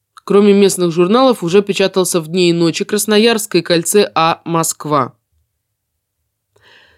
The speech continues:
С детства знает обезьяна, нет банана без изъяна. То он слишком перезрелый, то зеленый и неспелый.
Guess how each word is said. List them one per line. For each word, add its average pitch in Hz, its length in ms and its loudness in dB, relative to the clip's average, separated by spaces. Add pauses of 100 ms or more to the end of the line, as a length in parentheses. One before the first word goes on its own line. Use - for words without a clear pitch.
(800)
С 190 160 0
детства 294 360 2
знает 302 320 2
обезьяна, 277 720 4
нет 277 300 2
банана 226 440 2
без 202 200 2
изъяна. 185 560 0 (500)
То 214 160 2
он 156 200 -4
слишком 170 460 -2
перезрелый, 330 580 4
то 175 160 2
зеленый 302 480 4
и - 220 -6
неспелый. 165 800 0